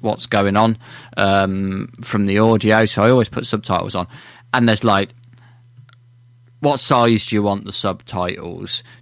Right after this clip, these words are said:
Do you want the name of the character who's speaking being on the subtitles?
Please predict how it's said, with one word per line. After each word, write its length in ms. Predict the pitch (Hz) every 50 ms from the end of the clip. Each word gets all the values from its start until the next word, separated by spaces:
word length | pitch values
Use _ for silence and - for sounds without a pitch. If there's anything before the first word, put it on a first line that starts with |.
| _
Do 100 | - 143
you 120 | 135 135 135
want 180 | 127 131 113
the 40 | 127
name 380 | 117 120 120 120 120 117 113 117
of 140 | 107 - -
the 60 | -
character 500 | - - 120 110 110 110 - - 117 107
who's 180 | 107 104 104
speaking 560 | - - - 123 123 117 101 - - 92 95 90
being 300 | 101 95 92 92 95 92
on 140 | 92 95
the 40 | 92
subtitles? 920 | - - - 92 90 - - - 92 98 95 - - - 87 98 - -